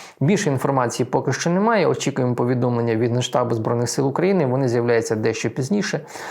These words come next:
Є повідомлення вже за, про те, що попередні дні були, е, влучання. Путін же тим часом підписав указ про призов росіян, які перебувають у резерві,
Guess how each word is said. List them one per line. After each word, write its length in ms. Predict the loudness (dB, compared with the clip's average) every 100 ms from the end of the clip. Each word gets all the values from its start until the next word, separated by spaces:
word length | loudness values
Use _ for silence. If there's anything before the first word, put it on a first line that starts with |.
| -10 -10 -10 -10 -6 2
Є 180 | 2
повідомлення 520 | 4 2 4 2 2 2
вже 260 | 2 2
за, 120 | 0
про 260 | -2 0 0
те, 180 | 2 0
що 460 | 0 2 2 0 -2 -2
попередні 500 | 0 2 2 2 2
дні 200 | 2 2
були, 300 | 2 2 2 0 0
е, 280 | 2 2
влучання. 1000 | 0 -2 0 0 2 2 2 2 2 0 -2 -10 _ _ _ -10 0
Путін 260 | 2 4
же 80 | 2
тим 200 | 2 0
часом 520 | 2 2 2 0 0 0
підписав 480 | -2 0 0 2 2
указ 320 | 2 0 0
про 280 | -2 0 0
призов 500 | 0 2 2 2 0
росіян, 540 | 0 -2 0 2 0
які 220 | 0 -2
перебувають 1080 | 0 0 0 -2 -4 -2 0 2 4 2 2
у 60 | 0
резерві, 520 | 2 2 2 0 -2